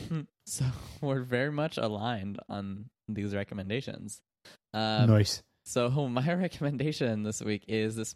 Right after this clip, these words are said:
Speaker 1: movie called Slice. Um, and it is also kind of a horror movie. Uh, and it's featuring Chance the Rapper. <laughs>
Speaker 2: What?
Speaker 1: Yeah. And it looks amazing.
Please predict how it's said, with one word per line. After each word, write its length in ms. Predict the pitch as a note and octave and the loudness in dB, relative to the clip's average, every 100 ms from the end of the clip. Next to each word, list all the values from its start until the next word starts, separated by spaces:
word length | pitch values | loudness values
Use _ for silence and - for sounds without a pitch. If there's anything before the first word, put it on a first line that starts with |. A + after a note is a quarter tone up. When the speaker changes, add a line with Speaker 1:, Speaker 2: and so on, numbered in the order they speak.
| A2 | -6
Speaker 1:
movie 280 | A2+ A#2+ E3 | -2 0 0
called 340 | F3+ C3+ A2+ - | 0 0 0 -4
Slice. 880 | - A2 A2 B2 G2+ - - - - _ _ _ _ _ - | -4 0 0 0 -4 -8 -8 -10 -14 _ _ _ _ _ -8
Um, 500 | G#2+ G2+ G2+ G2 G2+ - - | -4 0 0 -2 -6 -6 -2
and 580 | A#2+ A#2+ A#2+ A#2+ A#2 A2+ | 2 2 2 2 0 0
it 160 | C3 C#3+ | 0 2
is 180 | A3 | 2
also 320 | D#3+ B2+ C#3+ C3+ | 0 0 0 -4
kind 320 | - - C3+ | -4 -2 0
of 80 | C3+ | 0
a 80 | |
horror 260 | B2 A#2+ A#2+ | 0 0 0
movie. 380 | G#2+ B2+ G#3+ D#4 _ _ _ _ | -2 -2 -4 -6 _ _ _ _
Uh, 180 | A#2 A#2+ - | 0 2 2
and 100 | B2+ | 2
it's 220 | C3 - | 0 -2
featuring 460 | - D3+ E3+ E3 D3+ | -2 0 2 0 -2
Chance 320 | - C#3 - | -2 -2 0
the 100 | B2+ | 0
Rapper. 400 | B2 D#3+ F#2+ - | 0 0 -4 -4
<laughs> 40 | - - - - - _ E3+ | -6 -8 -10 -14 -20 _ 4
Speaker 2:
What? 960 | F3+ G#3 G#3+ G#3 G#3 G3+ G3+ A#3 - - | 8 10 12 12 12 10 8 4 -10 -6
Speaker 1:
Yeah. 320 | D#3+ G3 A2+ G2 _ _ | 0 2 0 -2 _ _
And 160 | D#3+ E3 | 0 2
it 140 | E3 | 2
looks 340 | D#3 D#3+ E3 - | 2 2 2 0
amazing. 1000 | D3 D#3 D3+ D3+ D3+ D3 A#2 G2+ F#2+ G#2+ | 2 4 4 4 4 2 2 0 -2 -10